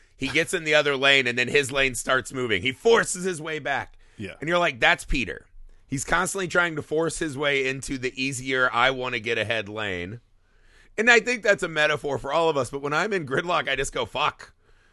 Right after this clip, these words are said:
Speaker 1: There's, like, I hate the people that are like, "I will fucking Tetris my way through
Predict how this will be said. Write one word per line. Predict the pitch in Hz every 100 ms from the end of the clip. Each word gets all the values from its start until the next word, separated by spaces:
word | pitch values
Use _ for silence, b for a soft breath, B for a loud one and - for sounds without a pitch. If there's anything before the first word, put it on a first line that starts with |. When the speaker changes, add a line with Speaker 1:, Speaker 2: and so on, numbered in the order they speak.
| _
Speaker 1:
There's, | - 165 -
like, | 160
I | 170
hate | 165 180 196
the | 196
people | 185 160 175
that | 147
are | 143
like, | 139 123 117
"I | 127
will | 143 139
fucking | - 139 - 123
Tetris | - 135 - 135 117
my | 123 117
way | 113 117 113
through | - 113 107 92 90 98